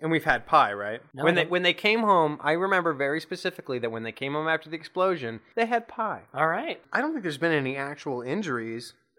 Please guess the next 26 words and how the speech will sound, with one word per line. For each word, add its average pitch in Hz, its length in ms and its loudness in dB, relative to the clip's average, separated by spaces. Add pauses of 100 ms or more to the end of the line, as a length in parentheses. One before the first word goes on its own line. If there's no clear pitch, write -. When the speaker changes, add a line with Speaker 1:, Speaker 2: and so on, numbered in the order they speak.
(140)
Speaker 1:
Fenton 208 400 0 (220)
was 156 140 6
Speaker 2:
Oh, 190 40 12
yeah. 254 160 10
Speaker 1:
injured. 170 80 6 (220)
He 170 80 6
had 180 60 10
Speaker 2:
Bruise 180 60 8
Speaker 1:
a 190 40 10
Speaker 2:
on 185 80 8
his 185 120 6
eye. 196 120 12
He 151 40 0
had - 40 -8
a - 40 -18
Speaker 1:
big 165 160 6
Speaker 2:
bruise 151 140 8
Speaker 1:
bruise 156 180 10
Speaker 2:
on - 20 10
Speaker 1:
on 165 80 8
Speaker 2:
his 160 100 8
Speaker 1:
his 151 80 6
Speaker 2:
eye. 185 60 6
Speaker 1:
eye. 175 60 -4 (280)
So 185 240 4
they, 175 260 4